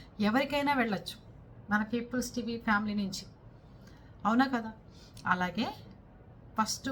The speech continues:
నలుగురు కనుక్కున్నాం మనం, కానీ ఇద్దరు కనుక్కున్నాం, కానీ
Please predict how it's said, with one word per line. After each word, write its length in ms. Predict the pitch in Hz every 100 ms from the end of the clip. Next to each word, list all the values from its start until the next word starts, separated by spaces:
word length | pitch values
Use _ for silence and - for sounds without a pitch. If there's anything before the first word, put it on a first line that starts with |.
| 254 240 226
నలుగురు 300 | 214 226 202
కనుక్కున్నాం 460 | 202 208 226 214
మనం, 180 | 175 156 - - - - - -
కానీ 460 | 190 202 254 233 226 - -
ఇద్దరు 240 | 202 240
కనుక్కున్నాం, 420 | 220 233 240 214 - - - - - -
కానీ 440 | 208 262 247 240